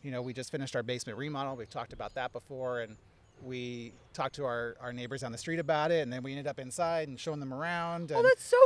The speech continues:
Speaker 2: good.
Speaker 1: Yeah,
Speaker 2: That's,
Speaker 1: so
Speaker 2: like,
Speaker 1: it's
Speaker 2: how you meet neighbors.
Speaker 1: Yeah,
Speaker 2: I love
Speaker 1: so
Speaker 2: that.
Speaker 1: it, it works. It totally works.
Speaker 2: That's
Speaker 1: Of just
Speaker 2: awesome.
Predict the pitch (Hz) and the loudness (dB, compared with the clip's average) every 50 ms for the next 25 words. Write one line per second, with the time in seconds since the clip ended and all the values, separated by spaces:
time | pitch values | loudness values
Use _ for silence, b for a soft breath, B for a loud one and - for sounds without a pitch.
0 | 466 - 453 494 554 640 640 - - 440 - - - - - - 508 - - 466 | 10 10 10 12 12 12 12 12 12 12 12 10 8 8 12 12 12 12 12 12
1 | 480 494 494 494 466 415 403 453 370 233 247 262 427 466 415 403 381 339 320 254 | 10 10 8 6 2 0 -4 -6 -4 0 0 4 4 4 4 2 0 -2 0 2
2 | 240 269 269 202 240 339 440 - - - 190 190 190 185 190 - - - - 180 | 4 6 6 6 4 4 2 0 2 2 4 4 4 4 2 0 -4 -8 -4 -2
3 | 185 185 180 196 220 160 107 - - - 147 - - 160 180 190 208 208 208 185 | -2 0 2 2 0 0 -2 -4 -10 -12 -12 -8 -6 -4 -2 -2 -2 -2 0 2
4 | 147 123 139 - - - 269 339 147 147 330 330 370 370 - 170 - - 160 156 | 2 0 0 -2 -4 -4 -4 -2 -2 -2 -2 -2 -2 0 0 0 0 -2 -4 -8
5 | 170 | -12